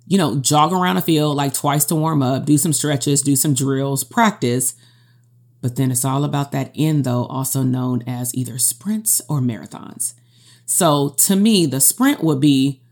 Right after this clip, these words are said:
we need to do, I hate this word, but, like, suicides, right? If you ain't never played basketball or anything, the suicide runs, you run to the line, run back to the beginning, then you run to the second line, then run back to the beginning.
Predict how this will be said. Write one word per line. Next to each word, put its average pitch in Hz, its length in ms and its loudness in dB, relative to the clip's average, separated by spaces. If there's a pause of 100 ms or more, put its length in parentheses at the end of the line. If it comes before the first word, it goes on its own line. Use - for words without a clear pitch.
(280)
we 185 220 4
need 190 160 4
to 165 100 4
do, 143 460 2
I - 80 0
hate 160 160 -2
this 131 100 -4
word, 117 300 -4
but, 123 140 -4
like, 135 320 -6
suicides, - 680 -2
right? 143 220 -2
If 135 100 -6
you 151 140 2
ain't 175 180 0
never 143 160 -2
played 143 200 -2
basketball 139 340 -2
or 123 60 -4
anything, 143 320 -2
the 123 60 -6
suicide 147 400 -2
runs, 139 360 -2
you 135 80 0
run 139 140 -2
to 139 100 -4
the 143 60 -4
line, 143 240 -2
run 135 200 -2
back 131 180 -4
to 135 80 -2
the 127 60 -2
beginning, 120 320 -2
then 127 120 0
you 131 80 -2
run 139 140 -4
to - 60 -6
the 139 60 -2
second 143 240 -2
line, 147 220 0
then 139 80 -2
run 131 160 -4
back 131 100 -4
to - 80 -4
the 135 80 -2
beginning. 135 400 0